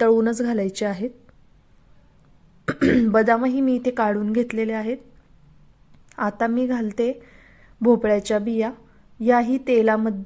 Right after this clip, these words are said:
सॉरी, तुपामध्ये छान फ्राय करून घ्यायच्या आहेत. भोपळ्याच्या बिया थोड्या फ्राय झाल्या की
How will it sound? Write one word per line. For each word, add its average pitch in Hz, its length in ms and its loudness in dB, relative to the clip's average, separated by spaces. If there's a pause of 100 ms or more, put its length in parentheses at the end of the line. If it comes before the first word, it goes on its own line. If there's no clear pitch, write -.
(100)
सॉरी, 208 340 -4 (220)
तुपामध्ये 220 640 0
छान 220 280 -4
फ्राय 214 320 -2
करून 208 320 -2
घ्यायच्या 220 360 -4
आहेत. 247 100 -8 (2750)
भोपळ्याच्या 226 520 0
बिया 233 260 2
थोड्या 226 220 0
फ्राय 233 280 0
झाल्या 226 360 -2
की 226 200 -8